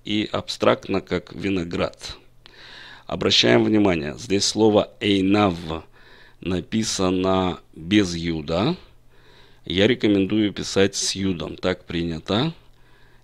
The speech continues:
Эйнав, айн, юд, нун, бет.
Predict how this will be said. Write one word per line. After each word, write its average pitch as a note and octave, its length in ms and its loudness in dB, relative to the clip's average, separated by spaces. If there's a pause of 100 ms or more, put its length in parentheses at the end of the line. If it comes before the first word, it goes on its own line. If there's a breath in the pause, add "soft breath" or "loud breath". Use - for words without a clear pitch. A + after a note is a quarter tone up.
(160 soft breath)
Эйнав, F#2 720 -2 (100)
айн, C#3 460 0
юд, G2+ 640 -6
нун, G#2 480 -4 (220)
бет. - 720 -8